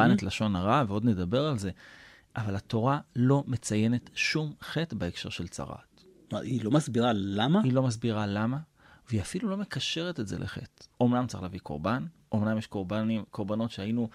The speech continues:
Speaker 2: משייכים אותם לחטאים, ובכל זאת יש לנו חטאים שאנחנו יודעים, כשעשית
Speaker 1: מהמם.
Speaker 2: כך וכך, תביא קורבן כזה וכזה. כן? אבל פה, בצרעת, התורה...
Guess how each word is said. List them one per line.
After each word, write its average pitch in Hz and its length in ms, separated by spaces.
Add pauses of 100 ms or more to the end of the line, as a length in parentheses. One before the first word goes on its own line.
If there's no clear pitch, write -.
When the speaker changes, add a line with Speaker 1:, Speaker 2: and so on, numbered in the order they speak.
(220)
Speaker 2:
משייכים 120 560
אותם 104 260
לחטאים, 98 640 (280)
ובכל 139 420
זאת 160 320
יש 127 220
לנו 139 120
חטאים 117 340
שאנחנו 110 220
יודעים, 104 220
כשעשית - 340
Speaker 1:
מהמם. 120 120
Speaker 2:
כך - 160
וכך, 151 380 (260)
תביא 113 220
קורבן 113 320
כזה 98 300
וכזה. 90 340 (680)
כן? - 180 (360)
אבל 107 240 (100)
פה, 269 260
בצרעת, 117 680
התורה... 127 440